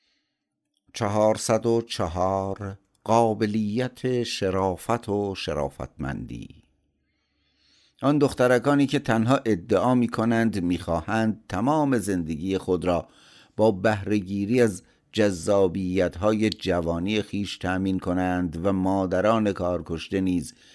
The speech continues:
به آنان در این کار یاری می‌رسانند، در پی همان کاری هستند که معشوقه افراد مهم انجام می‌دهند، با این تفاوت که آنان باهوشتر و بیشرفتر از اینان هستند.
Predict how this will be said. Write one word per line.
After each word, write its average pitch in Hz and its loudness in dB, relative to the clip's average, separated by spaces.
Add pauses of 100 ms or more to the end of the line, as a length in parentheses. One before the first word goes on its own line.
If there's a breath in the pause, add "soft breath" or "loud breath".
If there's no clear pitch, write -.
(180 soft breath)
به 104 0
آنان 101 0
در 90 2
این 95 0
کار 85 -2
یاری 87 0
می‌رسانند، 87 -2 (840 soft breath)
در 98 2
پی 98 2
همان 90 -2
کاری 82 -4
هستند 76 -6
که - -8
معشوقه 90 -4
افراد 76 -6
مهم 71 -6
انجام 62 -10
می‌دهند، - -16 (640)
با 76 -2
این 76 -2
تفاوت 101 -2
که 104 0
آنان 101 2
باهوشتر 95 2
و 117 2 (300 loud breath)
بیشرفتر 87 -4
از 67 -8
اینان 57 -12
هستند. - -16